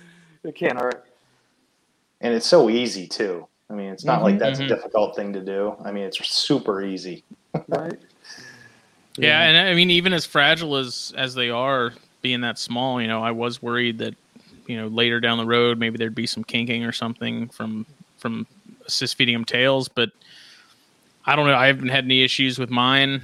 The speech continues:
Speaker 3: Um,
Speaker 2: Yeah.
Speaker 3: as far as I know, no one else has had any issues with theirs. I think you just have to be super delicate with 'em,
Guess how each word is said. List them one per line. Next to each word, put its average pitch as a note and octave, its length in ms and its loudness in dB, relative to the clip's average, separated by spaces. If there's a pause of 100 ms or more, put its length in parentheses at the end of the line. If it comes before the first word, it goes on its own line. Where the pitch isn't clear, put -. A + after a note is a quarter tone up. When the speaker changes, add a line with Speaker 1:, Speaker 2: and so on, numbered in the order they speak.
(120)
Speaker 3:
Um, A2 300 -6
Speaker 2:
Yeah. G#2 240 -2 (800)
Speaker 3:
as A#2+ 100 -10
far B2 200 -2
as B2+ 100 0
I C3+ 80 4
know, B2 260 0
no B2+ 160 0
one B2+ 140 2
else B2+ 180 0
has - 80 -10
had A#2+ 160 0
any A#2+ 160 0
issues B2 260 -2
with A#2 140 -6
theirs. B2+ 380 2
I A#2+ 60 -2
think B2 180 -2
you B2+ 60 -6
just A#2 180 -8
have A2+ 160 -8
to A2 80 -14
be A#2 160 -8
super A#2 320 -6
delicate A2+ 440 -8
with G#2 140 -8
'em, G#2 160 -10